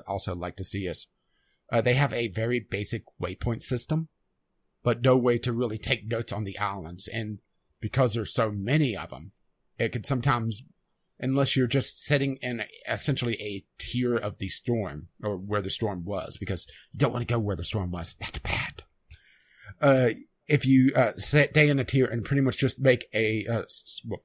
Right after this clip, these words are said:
circumnavigation of the clock face, I guess, or, you know, whatever you wanna call it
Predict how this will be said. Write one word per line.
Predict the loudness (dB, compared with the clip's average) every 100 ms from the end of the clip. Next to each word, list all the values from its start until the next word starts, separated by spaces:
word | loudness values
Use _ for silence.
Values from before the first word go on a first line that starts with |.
| _
circumnavigation | 0 2 2 0 -2 -4 -6 -6 -2 0 -2 -4 _ _ _ _ _ _ _ _ 0
of | 0 2
the | 0
clock | 2 0 0
face, | -2 0 0
I | -2
guess, | -2 -2 -2
or, | -4 -8 -4
you | -2
know, | -2 -8 -6
whatever | -4 -2
you | -2
wanna | -4
call | -4 -2 -2
it | -2